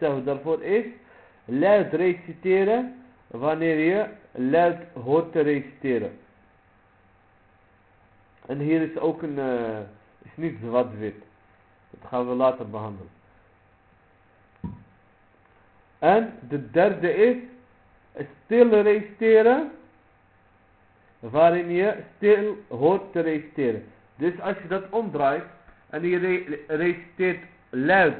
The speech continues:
waarin je stil moet reciteren, of andersom, dan verschilt het. Als je bijvoorbeeld luid reciteert waarin je stil moet reciteren, dan heb je iets toegevoegd.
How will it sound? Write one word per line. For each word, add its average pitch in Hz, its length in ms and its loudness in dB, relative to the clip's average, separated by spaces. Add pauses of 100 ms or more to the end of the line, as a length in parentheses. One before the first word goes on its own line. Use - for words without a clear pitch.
(100)
waarin 156 420 -2
je 151 320 -2 (500)
stil 196 240 0
moet 190 200 -4
reciteren, 185 760 -4 (180)
of 147 220 -8
andersom, 165 800 -6 (1500)
dan 151 280 -4
verschilt 190 440 -4
het. 127 140 -8 (600)
Als 135 200 -10
je 160 80 -10
bijvoorbeeld 160 580 -2 (100)
luid 180 400 0
reciteert 170 560 -4 (400)
waarin 156 480 -2
je 147 260 -2 (320)
stil 185 200 -2
moet 190 180 -4
reciteren, 202 720 -4
dan 165 140 -4
heb 170 180 -4
je 160 120 -6
iets - 220 -14
toegevoegd. 208 540 -8